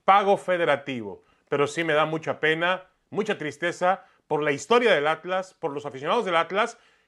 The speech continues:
Y como dices tú, tú, Lalo, la Liga M X tendría que tener voz y voto en esa situación.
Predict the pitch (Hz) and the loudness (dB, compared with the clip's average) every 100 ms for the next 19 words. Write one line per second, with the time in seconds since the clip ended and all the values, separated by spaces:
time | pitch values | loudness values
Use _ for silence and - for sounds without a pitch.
0 | _ 226 254 269 285 - 233 202 254 254 | _ -14 -4 -2 -2 -8 -14 -4 2 4
1 | 254 190 - _ _ _ 156 170 233 233 | 4 2 0 _ _ _ -2 -2 2 2
2 | 220 196 214 254 - 151 135 165 294 294 | 2 -2 -4 -8 -6 -6 -6 -6 0 2
3 | - 151 160 190 170 233 226 156 180 226 | 0 -4 -8 -8 0 0 -2 -6 -6 -4
4 | 180 185 190 156 131 - 240 294 190 87 | -6 -8 -10 -8 -8 0 0 0 -4 -14